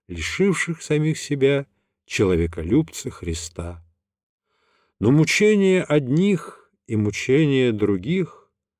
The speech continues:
далеко отстоят друг от друга,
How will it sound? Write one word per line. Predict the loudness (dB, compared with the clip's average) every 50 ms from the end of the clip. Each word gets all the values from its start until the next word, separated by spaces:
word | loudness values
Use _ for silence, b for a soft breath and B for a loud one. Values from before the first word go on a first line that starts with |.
| _ _
далеко | _ 0 2 4 4 4 2 4 2 4 4
отстоят | 4 2 0 -2 0 2 2 4 2 2 0 0
друг | 0 2 2 2 0 0
от | -2 -2 0
друга, | 0 0 2 2 2 0 -2 -6 -10